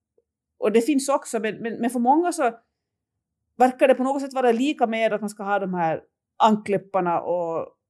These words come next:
och silikonbröst och, och det här botox-ansiktet. Och jag, jag, jag, för, för mig hänger det inte ihop, för det passar inte alls för mig i den här an-, i, med den här övriga ryska kulturen, som, som inte, det jag inte tycker att det är speciellt,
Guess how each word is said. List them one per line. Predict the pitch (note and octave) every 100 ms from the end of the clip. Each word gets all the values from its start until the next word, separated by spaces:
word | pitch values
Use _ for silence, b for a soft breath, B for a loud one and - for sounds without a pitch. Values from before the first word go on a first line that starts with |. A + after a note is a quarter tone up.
| _ _ -
och | G3+
silikonbröst | G#3+ G#3 G#3 F#3+ F3 F3+ - F#3
och, | D#3+
och | F3
det |
här | F3+
botox-ansiktet. | F3 F3+ F3 F3 - F3 E3 E3+ - F3 - _ _ _ _ -
Och | G#3+ - _
jag, | B3 B3+
jag, | C#4+ D4 -
jag, | D#4
för, | E4+ E4 -
för | C#4+
mig | F4+
hänger | E4+ D4+
det | C4+
inte | C4
ihop, | A#3+ A#3
för | A#3
det | B3+
passar | C#4 D4+
inte | C4 -
alls | C4 -
för | G3+
mig | G3 F#3 F#2+ -
i | G#3
den | G#3+
här | G#3+
an-, | A#3 A3+ -
i, | _ - - _ -
med | A#3+
den | C4
här | D4
övriga | E4 A#3 G3
ryska | F#3 - G#3 - _ _ _
kulturen, | F#3 F3 D#3+ D3+ -
som, | - A3
som | G#3+ B3
inte, | D#4+ - -
det | A3+
jag | A3+ C4+
inte | E4 -
tycker | G#3+ F#3
att | F3+
det | E3+
är |
speciellt, | E3+ E3 E3 D#3 _